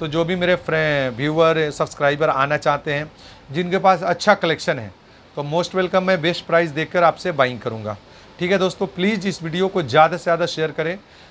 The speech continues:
ज़्यादा से ज़्यादा मेरे गुजरात वाले भाई से हैं, जो महाराष्ट्र से हैं, जो तेलंगाना और आंध्रा से हैं, जो राजस्थान से, जिनको कंफर्टेबल लगता है कि मैं राजकोट आ जाऊँ और मुझसे मिलना चाहते हैं और अपना कलेक्शन सेल करना चाहते हैं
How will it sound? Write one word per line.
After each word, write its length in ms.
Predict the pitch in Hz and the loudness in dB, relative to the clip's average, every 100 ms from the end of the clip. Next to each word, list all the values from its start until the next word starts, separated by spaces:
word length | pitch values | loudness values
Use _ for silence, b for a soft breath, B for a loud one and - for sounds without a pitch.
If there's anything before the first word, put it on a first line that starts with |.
| B - | B 0
ज़्यादा 280 | 147 156 170 | 4 4 2
से 40 | |
ज़्यादा 220 | 185 175 | -2 0
मेरे 180 | 170 170 | 0 -2
गुजरात 420 | 135 123 131 147 | -2 2 2 4
वाले 180 | 156 156 | 0 0
भाई 200 | 127 139 | 2 0
से 200 | 143 151 | 0 -2
हैं, 180 | 143 139 | -2 -2
जो 120 | 135 | -4
महाराष्ट्र 480 | 131 123 123 - 147 | 0 0 0 -2 -8
से 220 | - 135 | -4 -2
हैं, 120 | 139 | -2
जो 120 | 131 131 | -2 -6
तेलंगाना 720 | 127 120 123 139 131 131 131 B B B | -6 -6 -2 -2 0 -2 -4 B B B
और 100 | 160 | 2
आंध्रा 280 | 175 156 139 | 4 4 2
से 160 | 107 110 | 2 -10
हैं, 180 | 98 - b - | -14 -16 b -10
जो 420 | 143 180 175 170 147 | -2 2 4 4 4
राजस्थान 500 | 151 151 - 151 156 | 2 0 -2 -2 -2
से, 160 | 175 | -6
जिनको 320 | 151 180 196 | -6 -6 -4
कंफर्टेबल 560 | 196 185 170 160 175 185 | -2 -2 -2 0 2 2
लगता 340 | 170 - 156 | 0 2 2
है 120 | 147 180 B B B - | 2 -4 B B B -6
कि 80 | |
मैं 140 | 180 185 | 2 4
राजकोट 440 | 156 156 - 170 | 4 4 -2 2
आ 100 | 156 | 2
जाऊँ 300 | 143 151 185 - B B - | 4 -2 -4 -14 B B -4
और 160 | 156 165 | -4 -4
मुझसे 260 | 165 175 | -6 -4
मिलना 260 | 156 151 170 | -2 2 2
चाहते 300 | 170 165 175 | 2 2 2
हैं 40 | |
और 60 | 165 | 0
अपना 200 | 165 160 | -2 -6
कलेक्शन 440 | 156 147 - 165 135 - | -6 -6 -4 -6 -8 -4
सेल 220 | 160 160 | -2 0
करना 280 | 156 143 143 | 0 0 0
चाहते 320 | 139 110 135 | 0 -2 -4
हैं 200 | 143 | -6